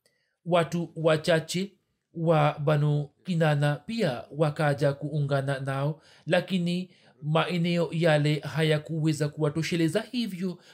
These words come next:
watu hawa wakawa na makundi mawili. Kundi moja likabaki katika Abrak na jingine likahamia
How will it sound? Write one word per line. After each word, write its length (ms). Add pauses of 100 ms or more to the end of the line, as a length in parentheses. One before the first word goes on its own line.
watu 280
hawa 520
wakawa 640
na 220
makundi 460
mawili. 520 (240)
Kundi 240
moja 420
likabaki 600
katika 540
Abrak 440
na 180
jingine 760
likahamia 920